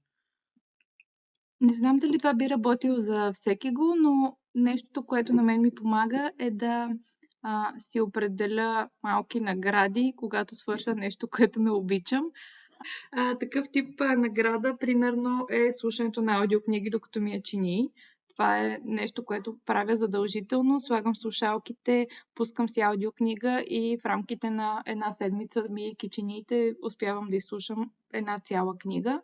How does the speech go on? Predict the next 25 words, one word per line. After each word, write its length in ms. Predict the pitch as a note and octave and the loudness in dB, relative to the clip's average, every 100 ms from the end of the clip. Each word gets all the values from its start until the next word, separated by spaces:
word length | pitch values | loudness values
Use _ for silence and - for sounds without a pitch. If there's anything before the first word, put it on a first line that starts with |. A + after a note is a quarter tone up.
| _ - _ _ _ _ | _ -20 _ _ _ _
което 480 | - A3 A3 A#3+ A#3+ | 0 0 0 -4 0
превръща 760 | A#3 G#3 A3 A3 - A3+ G#3+ | 0 0 -4 -4 -8 -6 -4
едно 240 | G#3 G#3 G#3 | -4 -8 -6
толкова 720 | G3 G3 A3 G3 G#3 G3+ G3 - _ _ - | -6 -4 -6 -4 -2 -2 -6 -12 _ _ -12
досадно, 880 | G3+ F#3+ A3 G#3+ A3+ A3+ B3+ C4 | -10 -4 2 4 6 8 8 8
но 200 | B3+ A#3+ | 6 6
и 160 | A3+ A3 | 4 2
ежедневно 560 | G#3 G3+ G3+ G3+ G#3+ G#3 | 2 0 -2 -4 -4 -6
домакинско 560 | G3+ G3 G#3 G3 - | -6 -6 -6 -8 -6
задължение 720 | G3 F#3 F#3+ F#3 F#3+ G#3+ A#3+ | -4 -2 -2 0 0 2 2
в, 200 | A3 G#3+ G#3+ - - | 2 -6 -10 -10 -4
а, 280 | A3 G#3+ G#3+ _ _ _ _ - - | -4 -4 -10 _ _ _ _ -20 -2
малък 720 | A#3+ A3+ A3+ A3 A#3+ A#3 - | 6 8 8 8 6 2 -8
процес 560 | A3 G#3+ - A3 A3 - - | -6 -6 0 0 0 -6 -2
по 200 | A3 G#3 | 0 0
личностно 540 | G3+ A#3 A3+ A3+ G#3 | -2 -2 0 -2 -2
развитие, 480 | G3+ G3 A3 B3+ B3 | -2 -2 0 2 4
тъй 160 | A#3 | 0
като 200 | A3 A3 | 0 -8
книгите, 380 | - A3 G3+ G#3 | -4 -6 -4 -6
които 240 | G3+ G#3+ - | -4 -8 -4
слушам, 340 | A3+ A3+ A#3+ | -6 0 -2
са 120 | A#3 | -2
такива, 340 | - - G#3 G3+ | -12 -8 -10 -8
които 340 | G#3 - | -8 -4